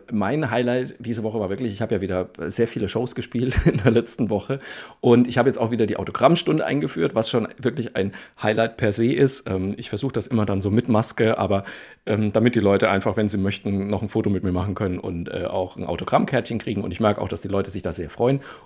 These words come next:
Und ich habe mich letzte Woche einfach unfassbar da gefreut, wie viele von unseren Hörerinnen und Hörern anschließend an unseren, also an meinen Autogrammestand kommen und sagen,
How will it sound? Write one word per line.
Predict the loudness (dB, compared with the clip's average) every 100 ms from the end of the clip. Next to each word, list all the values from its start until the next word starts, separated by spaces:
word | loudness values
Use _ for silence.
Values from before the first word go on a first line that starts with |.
| -2
Und | -2 2
ich | 4 4 4 -6 -18 -4
habe | -4 -2
mich | -4 -2
letzte | -4 -4 -4
Woche | -4 -4 -4
einfach | -4 -6 -6
unfassbar | -4 -6 -4 -6 -4 -2
da |
gefreut, | -4 -4 -2 -2 -4 -20 -6
wie | -2 -2
viele | -2 -4 0 4 6 4 2 -4
von | -4 -2
unseren | 0 -2 2
Hörerinnen | 2 4 2 0 0
und | -2
Hörern | 0 0 0 -2 -4 -8 -20 _
anschließend | -2 0 -2 -2 -2 -2
an | -4 -2
unseren, | -2 -2 -2 -6
also | -6 -4 -2 -2
an | 0 -2
meinen | -2
Autogrammestand | -2 -4 -2 0 0 0 -4 0
kommen | 0 0
und | 0 -4 -2
sagen, | -2 -2 -2 -4 -6